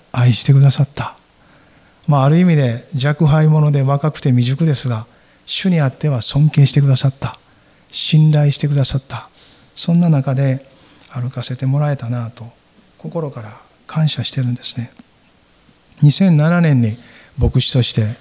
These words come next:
この場所で安息を受けました。その時には、まだ生きておられた今の大家さんのお父さんも来てくださいました。またエリック先生も駆けつけてくれました。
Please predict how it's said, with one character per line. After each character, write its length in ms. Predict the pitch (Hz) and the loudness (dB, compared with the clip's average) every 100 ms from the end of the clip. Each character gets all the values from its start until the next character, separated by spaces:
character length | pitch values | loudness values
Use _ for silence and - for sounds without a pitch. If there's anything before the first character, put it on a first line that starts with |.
| _ _ | _ _
こ 120 | - | 0
の 100 | 156 | 4
場 80 | 156 | 4
所 160 | 156 127 | 2 2
で 80 | 113 | 4
安 200 | 135 127 | 4 2
息 160 | - | 0
を 20 | 110 | -6
受 80 | |
け 40 | 117 | -6
ま 140 | 107 | -4
し 80 | - | -6
た。 200 | - - _ _ _ _ - | -12 -18 _ _ _ _ -4
そ 140 | 185 | 0
の 80 | 180 | 2
時 220 | 180 170 | 2 2
に 100 | 147 | 4
は、 280 | 123 104 113 _ _ - - | 2 0 -8 _ _ -20 -6
ま 160 | 156 143 | 0 4
だ 100 | 123 | 4
生 80 | 117 | 2
き 80 | - | 2
て 80 | |
お 60 | 139 | 2
ら 100 | 143 | 4
れ 80 | 127 | 2
た 200 | 117 110 | 0 2
今 180 | 131 117 | 2 2
の 180 | 110 123 | 0 -2
大 140 | 143 | 0
家 60 | 131 | 0
さ 140 | - | -2
ん 60 | 107 | -6
の 100 | 107 | -6
お 60 | 131 | -6
父 180 | 175 | -4
さ 160 | 151 113 | -4 -8
ん 80 | 104 | -10
も 80 | 107 | -14
来 120 | - | -6
て 100 | 127 | -4
く 80 | 123 | -2
だ 100 | 120 | -2
さ 140 | 120 | -2
い 60 | 113 | -4
ま 100 | 107 | -4
し 100 | - | -8
た。 200 | - - _ _ _ _ | -12 -20 _ _ _ _
ま 140 | 143 135 | -4 -2
た 180 | 120 | 0
エ 60 | 147 | 0
リ 80 | 156 | 0
ッ 60 | |
ク 80 | - | -2
先 180 | - 131 | -2 -2
生 160 | - 113 | -2 -6
も 120 | 110 | -8
駆 180 | - - | -10 -8
け 80 | |
つ 100 | 113 | -8
け 80 | - | -4
て 100 | 120 | -4
く 80 | 120 | -2
れ 80 | 123 | 0
ま 120 | 113 | -2
し 80 | - | -4
た。 220 | - - | -12 -16